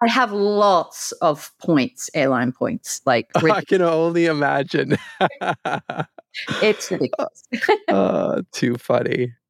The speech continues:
Speaker 2: Oh, what a beautiful way. I mean, I could obviously talk to you for hours, but I, I wanna respect your time and, uh, start to wrap up. But what a beautiful, uh,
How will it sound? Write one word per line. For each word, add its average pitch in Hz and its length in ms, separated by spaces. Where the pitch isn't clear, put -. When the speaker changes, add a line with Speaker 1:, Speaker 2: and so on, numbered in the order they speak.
Speaker 2:
Oh, 160 240
what 151 220
a 220 80
beautiful 139 500
way. 127 160
I 120 100
mean, 123 200
I 123 100
could 123 140
obviously 113 340
talk 113 260
to - 80
you 107 40
for 107 200
hours, 110 560
but 110 140
I, 107 200
I 110 100
wanna 107 220
respect 107 440
your 110 100
time 104 560
and, 101 460
uh, 101 420
start 113 300
to - 80
wrap 98 320
up. 101 160
But 107 80
what 110 120
a 110 60
beautiful, 104 640
uh, 95 220